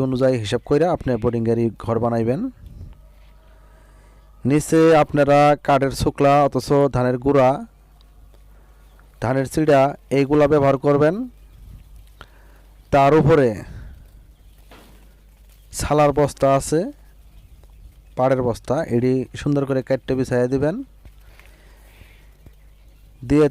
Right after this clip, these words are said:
তার উপরে পেপার বিছাইবেন। পেপার বিছাইয়ে আপনারা অবশ্যই দুইশো ওয়াট লাইট ব্যবহার করতে পারবেন, দুইটা বা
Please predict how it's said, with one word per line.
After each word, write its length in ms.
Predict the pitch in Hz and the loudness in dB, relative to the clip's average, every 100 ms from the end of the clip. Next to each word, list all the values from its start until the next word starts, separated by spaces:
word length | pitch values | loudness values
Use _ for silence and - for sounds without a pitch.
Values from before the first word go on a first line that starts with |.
| - | 2
তার 140 | 135 147 | 2 2
উপরে 240 | - 151 202 - - - - - - | 2 2 2 -2 -18 -20 -20 -8 0
পেপার 280 | 151 143 135 | 2 2 0
বিছাইবেন। 420 | 123 120 101 98 104 - - - - - - - - - - - - - - - - - - - - _ - _ - | -2 -2 -2 -4 -8 -14 -16 -14 -16 -20 -20 -20 -20 -20 -20 -20 -20 -20 -20 -20 -20 -20 -20 -20 -20 _ -20 _ -2
পেপার 280 | 151 143 156 | 0 2 2
বিছাইয়ে 380 | 160 165 165 170 175 175 | 2 2 4 6 6 4
আপনারা 340 | 151 156 147 151 160 170 - | 2 2 4 6 6 4 2
অবশ্যই 580 | 135 143 - 165 165 175 202 233 - - _ - _ - - - - - | -2 -2 0 4 4 4 0 -10 -18 -20 _ -20 _ -20 -20 -20 -20 -8
দুইশো 360 | 120 147 131 147 | 0 2 2 4
ওয়াট 300 | 151 156 165 - - - - - | 6 6 4 -2 -10 -10 -8 -2
লাইট 200 | 135 139 135 | 2 2 4
ব্যবহার 220 | 156 147 | 4 4
করতে 180 | 147 143 147 | 2 0 2
পারবেন, 220 | 151 151 135 | 2 0 2
দুইটা 220 | 147 143 | 4 4
বা 60 | 147 | 4